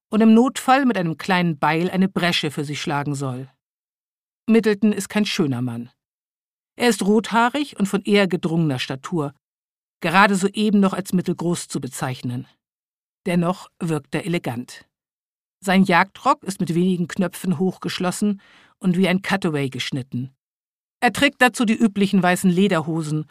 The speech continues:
und Stiefel mit hellbraunen Stulpen und Stiefelriemen zum Binden, nicht zum Schnallen. Die Kavaliere der Kaiserin mustern ihn finster.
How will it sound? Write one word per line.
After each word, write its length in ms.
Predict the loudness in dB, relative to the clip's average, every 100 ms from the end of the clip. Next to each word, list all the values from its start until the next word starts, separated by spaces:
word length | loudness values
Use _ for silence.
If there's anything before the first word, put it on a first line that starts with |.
| _ _ -8
und 120 | -6
Stiefel 480 | 0 2 2 -2 -2
mit 160 | -8 -4
hellbraunen 560 | 0 2 2 0 0 -2
Stulpen 480 | -2 0 0 -2
und 120 | -6 -6
Stiefelriemen 760 | -2 0 2 2 4 4 0 -6 _ _
zum 220 | 0 2 4
Binden, 520 | 2 0 -2 -4 -4 _ _
nicht 280 | -4 -4 -4
zum 120 | -4
Schnallen. 540 | -2 -2 -2 -4 -12 -20 _ _ _ _ _ _ _ _ _ _ _
Die 60 | -2
Kavaliere 460 | 2 4 4 6 4
der 120 | 2
Kaiserin 540 | 2 2 4 2 4
mustern 380 | 4 2 0 0
ihn 120 | 0
finster. 640 | -2 -6 -6 -8 -10 -12